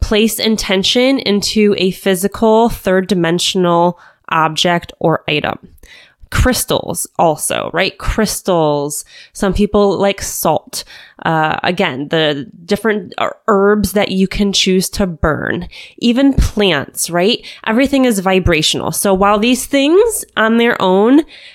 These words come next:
absolutely can help because of the properties and the vibration that they are at, right? Think crystals that, you know, they vibrate at a certain frequency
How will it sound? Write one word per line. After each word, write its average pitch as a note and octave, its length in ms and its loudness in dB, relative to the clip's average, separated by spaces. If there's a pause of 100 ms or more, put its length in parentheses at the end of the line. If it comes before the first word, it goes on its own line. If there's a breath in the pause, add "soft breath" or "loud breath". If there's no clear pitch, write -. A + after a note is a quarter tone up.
(120)
absolutely G#3+ 880 2
can G3+ 320 0
help F3+ 500 0
because D#3+ 520 0
of E3 140 -6
the F3 60 0
properties E3+ 760 0
and D#3+ 140 0
the D3+ 60 -2
vibration D#3+ 720 0
that D#3 180 -4
they E3 120 2
are G3+ 200 0
at, D#3+ 360 -2 (600 loud breath)
right? F3 260 -2
Think - 320 -6
crystals - 680 -4
that, D3+ 180 -6
you E3 100 -6
know, D3+ 160 -2
they E3 140 0
vibrate E3 420 0
at E3 140 -2
a E3+ 40 0
certain E3 320 -4
frequency F#3 760 -2